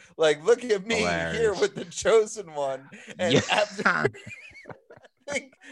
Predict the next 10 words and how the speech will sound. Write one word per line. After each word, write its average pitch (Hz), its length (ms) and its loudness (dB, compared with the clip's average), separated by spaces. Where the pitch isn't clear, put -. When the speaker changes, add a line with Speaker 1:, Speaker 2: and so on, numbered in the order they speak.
Speaker 1:
after 247 400 0
three 247 200 -12
months, 202 520 -6
Dumbledore 190 500 0
would 170 160 -4
be 175 120 -8
totally 190 600 -6
insufferable 165 960 -2
on, 147 300 0
Speaker 2:
Silly. 92 380 -4